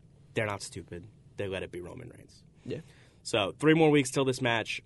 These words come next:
Speaker 1: I don't know when. I don't know what kind of build-up they're gonna have with Roman, again, suspended by Vince. Vince guaranteeing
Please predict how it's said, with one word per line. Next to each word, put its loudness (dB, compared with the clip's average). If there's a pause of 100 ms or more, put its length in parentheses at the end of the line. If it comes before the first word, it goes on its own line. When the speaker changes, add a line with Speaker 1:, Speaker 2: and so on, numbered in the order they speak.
(680)
Speaker 1:
I 4
don't 2
know 4
when. 0
I 0
don't 2
know 4
what 0
kind -4
of -6
build-up -2
they're -2
gonna -4
have -2 (400)
with -2
Roman, -2
again, -2
suspended -2
by -4
Vince. 0 (360)
Vince -2
guaranteeing -2